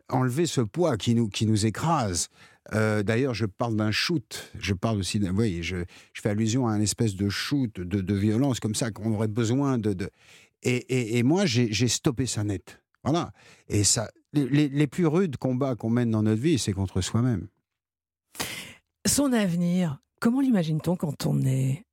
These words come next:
Speaker 2: le fils d'une idole, quand on a treize, quatorze ans,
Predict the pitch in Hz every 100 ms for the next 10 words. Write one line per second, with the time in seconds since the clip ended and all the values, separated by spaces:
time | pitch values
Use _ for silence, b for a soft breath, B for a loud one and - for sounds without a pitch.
0 | _ 143 131 160 143 143 139 143 151 214
1 | 349 - _ _ _ _ - 160 156 -
2 | - 170 160 160 156 - - 156 220 247
3 | - 160 - 147 147 147 151 180